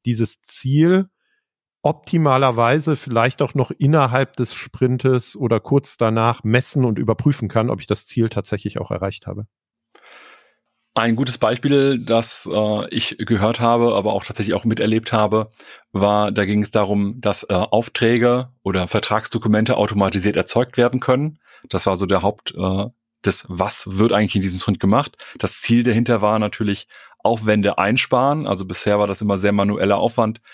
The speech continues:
Speaker 2: da viel zu, äh, verschiedene Dokumente zusammenzufassen, anzupassen und so weiter. Und das Ziel war, die werden jetzt automatisch auf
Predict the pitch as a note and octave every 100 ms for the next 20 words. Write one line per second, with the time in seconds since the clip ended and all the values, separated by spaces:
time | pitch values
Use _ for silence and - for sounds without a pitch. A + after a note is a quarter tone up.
0 | - - G2+ - A2+ G#2 - - G2+ G2+
1 | G2 G2+ - C#3+ _ - G#2+ A2+ G#2 G2
2 | G2+ G#2 A2 G2+ A2 A#2+ A#2 A#2 A2 -
3 | G2 A#2 A2 A2 - A2 F#2 F#2+ A2 E3+
4 | G3+ - - - - F#2+ A#2+ A2 A2 G2+
5 | G2+ G#2 G#2 G2+ G#2 G#2 G2+ - F#2+